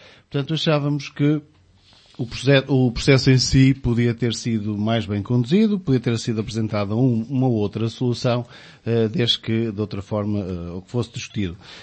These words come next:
Tanto mais que estamos a falar, eh, de um grande investimento por parte da Câmara Municipal, não é?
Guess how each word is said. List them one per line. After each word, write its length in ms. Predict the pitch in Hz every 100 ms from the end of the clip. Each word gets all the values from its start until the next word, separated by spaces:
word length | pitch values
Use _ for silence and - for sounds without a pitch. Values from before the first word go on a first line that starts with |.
| -
Tanto 240 | 127 117
mais 320 | 131 131 165 -
que 100 | 123
estamos 540 | 123 117 110 131 113
a 40 | 117
falar, 500 | - 120 123 113 101
eh, 420 | 95 95 95 92
de 160 | 104 123
um 120 | 127
grande 360 | 131 143 131 120
investimento 640 | 117 - 123 127 135 151
por 200 | 160 147
parte 300 | - 113 110
da 40 | 113
Câmara 380 | 120 113 113
Municipal, 760 | 107 110 104 - 117 95 82 76
não 100 |
é? 60 | -